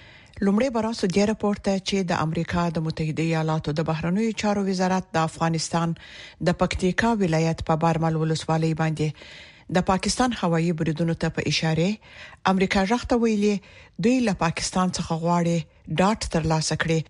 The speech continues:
چې د تروریزم په وړاندې په مبارزه کې ملکیانو ته زیان ونه رسیږي.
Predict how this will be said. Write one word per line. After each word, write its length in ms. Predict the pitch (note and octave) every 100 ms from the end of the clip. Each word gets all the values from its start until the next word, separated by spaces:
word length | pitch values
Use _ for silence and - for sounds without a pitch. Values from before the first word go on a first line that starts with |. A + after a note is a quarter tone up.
| _
چې 80 | - F3+
د 100 | F#3+ G3
تروریزم 440 | G3 B3 C4 B3 G#3+
په 80 | E3
وړاندې 460 | E3+ E3+ E3 E3+
په 80 | E3+
مبارزه 480 | E3+ D#3+ E3 D#3 E3
کې 400 | - E3+ E3 D#3+
ملکیانو 480 | D#3+ - G3+ A#3 A#3 A#3
ته 120 | D#3+
زیان 340 | F3 D#3+ D#3+ D#3
ونه 200 | D#3 C3+
رسیږي. 440 | C3+ - D3 D3